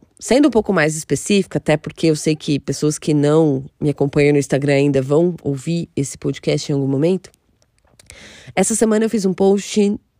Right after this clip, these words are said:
cuja legenda principal, a chamada principal era: "Não existe seis em sete." "Daniele, como que você pode fazer um negócio desse?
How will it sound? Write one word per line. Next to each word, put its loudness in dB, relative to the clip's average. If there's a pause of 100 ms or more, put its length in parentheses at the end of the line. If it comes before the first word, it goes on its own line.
(240)
cuja 2
legenda 2
principal, 0
a 0
chamada -2
principal -2
era: -2 (500)
"Não 4
existe 0 (120)
seis -2
em 0
sete." -6 (800)
"Daniele, 4
como 2
que -6
você 0
pode 2
fazer -2
um 2
negócio 0
desse? 0